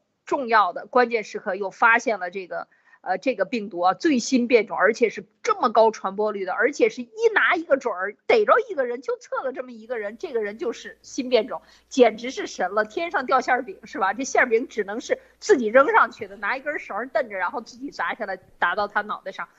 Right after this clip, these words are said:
所以这就是提前布好的线，完全都是自己做自己演，自说自话，自导自演，然后自己让自己中标的这样的一种做法，非常非常的明显啊！这就是科学误导，科学超限误导，科学自己在作恶。这些科学家们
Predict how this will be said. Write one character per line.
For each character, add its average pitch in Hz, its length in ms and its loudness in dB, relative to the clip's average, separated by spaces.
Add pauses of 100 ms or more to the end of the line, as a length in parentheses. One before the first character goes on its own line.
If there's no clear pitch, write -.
(180)
所 - 140 -2
以 294 80 -2
这 359 220 4
就 240 160 4
是 226 160 -10
提 262 260 -6
前 269 240 4
布 277 220 0
好 - 260 -2
的 185 140 -8
线， 202 240 2
完 196 240 4
全 190 320 -6
都 202 100 -2
是 208 180 -8
自 320 360 0
己 196 180 -8
做 226 260 2
自 190 200 -12
己 196 160 -16
演， - 240 -6
自 311 260 -2
说 226 240 4
自 214 220 -4
话， 185 240 2
自 320 260 0
导 196 220 2
自 - 240 -8
演， - 260 -14 (340)
然 208 280 4
后 277 120 2
自 247 200 -10
己 208 100 -18
让 190 160 -12
自 208 160 -20
己 180 160 -20
中 190 240 -20
标 170 220 -12
的 170 120 -18
这 175 120 -20
样 - 100 -18
的 - 80 -20
一 180 60 -20
种 - 200 -20
做 180 200 -14
法， - 180 -20
非 302 300 -14
常 180 200 -12
非 175 120 -14
常 165 120 -14
的 165 60 -20
明 170 220 -18
显 - 180 -14
啊！ 180 160 -12
这 381 200 6
就 269 120 0
是 220 100 2
科 - 240 -2
学 285 140 -4
误 294 180 -2
导， - 300 -2 (320)
科 349 160 4
学 302 160 0
超 320 220 4
限 247 260 0
误 226 60 -10
导， 147 160 -2
科 - 320 -8
学 240 260 0
自 262 300 -8
己 196 200 -20
在 240 220 0
作 233 220 0
恶。 240 180 -4
这 370 260 -2
些 247 160 -2
科 262 220 -6
学 214 160 -4
家 214 220 2
们 190 160 -10